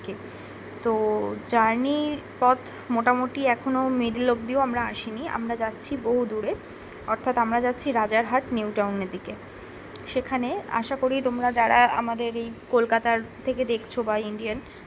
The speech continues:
তারা অনেকেই হয়তো এরিয়াটা চিনতে পারবে। তো এই হলো গিয়ে কথা। তো যাচ্ছি রাজারহাট নিউ টাউন এত দূরে, তার কারণ হচ্ছে আমার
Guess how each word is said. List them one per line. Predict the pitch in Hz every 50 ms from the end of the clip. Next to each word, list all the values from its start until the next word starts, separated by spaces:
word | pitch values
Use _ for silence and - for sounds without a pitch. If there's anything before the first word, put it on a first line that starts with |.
| - -
তারা | 247 247 240 226 220
অনেকেই | 226 226 - 247 262 247
হয়তো | 220 214 214 247 269 254 208
এরিয়াটা | 208 214 214 214 220 247 240 -
চিনতে | 240 208 196 202 196 -
পারবে। | 190 190 185 - - - - - - - - - - - - - - - -
তো | 226 220 214 208 208 202 214 - - - - - 220 233
এই | 240 247 247 247
হলো | 262 240 240 247 254 254 247
গিয়ে | 247 262 269 285 285 277 277
কথা। | 226 214 214 - 233 269 403 480 440 403 - -
তো | 247 226 214 202 208 208 -
যাচ্ছি | 226 220 220 220 - - - - 330 302 277
রাজারহাট | 254 247 262 269 277 294 285 277
নিউ | 262 254 254 254
টাউন | 277 277 277 247 226
এত | 226 247 240
দূরে, | 240 240 247 247 247 233
তার | 220 220 220 226
কারণ | 214 208 214 233 240 226
হচ্ছে | 233 220 214 - - 226 277 370 - - - - - - - - - 220
আমার | 226 233 254 294